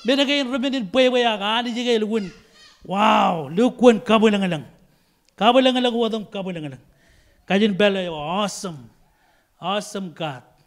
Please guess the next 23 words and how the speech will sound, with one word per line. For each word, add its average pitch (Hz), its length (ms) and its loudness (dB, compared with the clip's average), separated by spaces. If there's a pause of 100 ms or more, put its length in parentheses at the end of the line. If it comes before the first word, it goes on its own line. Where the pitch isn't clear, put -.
(280)
Amen. 254 380 -4 (1000)
Jadi 208 160 -2
mengalami 220 420 0
mak 214 260 -6
tahin 196 480 -2
dia 160 120 -6
kabulang 160 340 -6
leng 156 160 -8
kage. 139 320 -12
Ko 233 80 -10
marau 202 240 -8
jiji 185 260 -8
jam 185 220 -8 (100)
tale 175 300 -8
regagi 180 480 -8
le. 185 160 -10 (380)
Euria 208 420 0
kayak 220 300 -6
kai. 269 140 -12 (1200)
Ibarom 160 400 -6 (460)
agilo 160 340 -10
yurut. 131 300 -10 (1200)
Apa? 226 240 -8